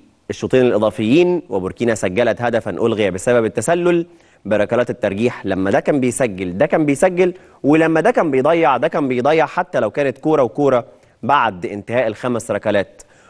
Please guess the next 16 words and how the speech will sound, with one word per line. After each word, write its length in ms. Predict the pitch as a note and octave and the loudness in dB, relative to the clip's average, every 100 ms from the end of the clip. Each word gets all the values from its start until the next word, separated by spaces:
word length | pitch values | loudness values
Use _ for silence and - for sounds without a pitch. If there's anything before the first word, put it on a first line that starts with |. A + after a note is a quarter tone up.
| _ - | _ -2
ولكن 480 | A2+ A#2+ A#2 G2+ - | 0 0 0 -2 -2
ركلة 320 | G#2+ B2+ A#2+ G#2+ | -2 -2 -2 -2
أخيرة 420 | G2 - A#2+ G#2 | -2 -4 -2 -2
أهدرها 440 | F2+ F2+ A2+ G#2+ | -4 -2 0 0
منتخب 400 | G2 F#2 B2 B2 | -4 -6 -2 -2
الجابون 520 | A#2+ B2 C#3+ F3 E3+ D#3+ - _ - | 0 2 2 2 2 -4 -16 _ -4
ورد 360 | A2 C3 D#3 | 0 0 0
عليها 400 | C3+ G#2+ C3 C3 | 0 2 0 0
منتخب 420 | A2+ G2 C3+ B2+ G2 | -4 -6 -4 -4 -4
بوركينا 320 | G2 A#2+ A2 | -4 -4 -2
فاسو 300 | B2 B2 A#2 | -4 -2 -2
بهدف، 480 | A#2+ D3+ D#3 D3+ - _ _ _ | 2 2 2 -2 -8 _ _ _
فتأهل 520 | A2+ A2+ B2 B2+ A#2 | -2 2 0 0 -2
إلى 360 | G#2 A2 G#2+ F#2 | -2 0 -2 -2
الدور 420 | F2 G2+ G2+ F2+ - _ _ _ | -4 -2 -2 -4 -12 _ _ _
المقبل. 1200 | A#2+ A2+ G2 - _ G2 A#2 C3 F#2+ F#2 F2 F2 | -2 0 -4 -8 _ -4 -4 -4 -4 -4 -2 -6